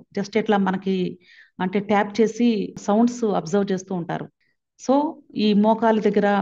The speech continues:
అక్కడ టెస్ట్ చేసేటప్పుడు చెక్ చేసేది ఇది. So నీ హ్యామర్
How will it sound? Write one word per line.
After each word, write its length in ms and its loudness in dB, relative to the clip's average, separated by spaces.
అక్కడ 200 -6
టెస్ట్ 320 -4
చేసేటప్పుడు 500 -2
చెక్ 220 -4
చేసేది 340 -2
ఇది. 140 -4
So 120 0
నీ 100 6
హ్యామర్ 380 2